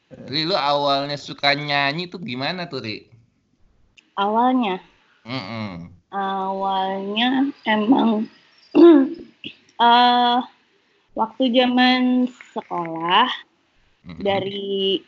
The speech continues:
Speaker 2: S M P deh kayaknya sih ya. S M P tuh gue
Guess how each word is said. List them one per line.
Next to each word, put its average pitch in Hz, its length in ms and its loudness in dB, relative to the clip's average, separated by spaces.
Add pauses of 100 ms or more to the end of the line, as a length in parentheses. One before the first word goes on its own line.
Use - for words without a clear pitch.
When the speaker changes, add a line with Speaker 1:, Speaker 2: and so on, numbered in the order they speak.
(140)
Speaker 2:
S 190 240 -2
M 190 240 -6
P - 160 -6
deh 175 160 -6
kayaknya 170 560 -4
sih 185 160 -4
ya. 175 160 -4 (320)
S 220 160 -6
M 214 160 -4
P 233 80 -2
tuh 277 160 -6
gue 359 80 -2